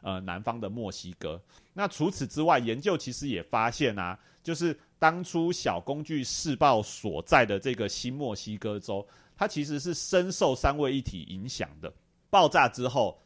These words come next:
这些辐射物先是在该州的东北部扩散，然后再过了几天之后，就在，呃，西部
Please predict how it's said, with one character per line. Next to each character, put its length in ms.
这 100
些 400
辐 260
射 240
物 140
先 200
是 140
在 160
该 260
州 280
的 120
东 300
北 240
部 200
扩 240
散， 280
然 160
后 140
再 100
过 300
了 100
几 160
天 220
之 160
后， 260
就 140
在， 440
呃， 280
西 300
部 260